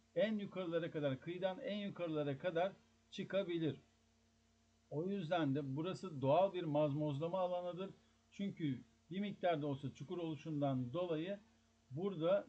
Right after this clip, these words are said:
çok fazla, e, yiyecek artıkları, yiyecekler birikir. Dolayısıyla, e, orada bol miktarda balık olur.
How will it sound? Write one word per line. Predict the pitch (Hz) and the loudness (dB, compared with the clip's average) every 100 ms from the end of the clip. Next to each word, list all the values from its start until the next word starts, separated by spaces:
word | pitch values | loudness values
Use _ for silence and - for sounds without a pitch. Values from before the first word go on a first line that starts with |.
| - | -6
çok | 180 190 | -6 -4
fazla, | - 170 151 139 180 - - | 2 2 2 2 0 0 -4
e, | 147 | -6
yiyecek | 139 135 139 165 147 180 175 | 0 2 2 0 -2 -4 0
artıkları, | 165 143 156 131 156 | 0 0 -4 -4 -4
yiyecekler | 170 156 139 160 139 156 131 | -2 -2 -2 -2 2 2 2
birikir. | 147 165 - 202 202 - _ _ - | 0 -2 -6 -8 -8 -14 _ _ -6
Dolayısıyla, | 190 190 175 - 165 151 185 196 - _ _ _ _ _ - | -2 0 0 -2 0 2 4 2 -4 _ _ _ _ _ -10
e, | 143 143 143 | -6 -4 -4
orada | - 185 175 135 185 180 - - | 0 2 2 2 0 0 -4 -18
bol | 123 143 180 | -8 -2 0
miktarda | 170 143 143 143 160 | 0 0 2 2 2
balık | 151 160 147 | 2 0 -2
olur. | 131 | -4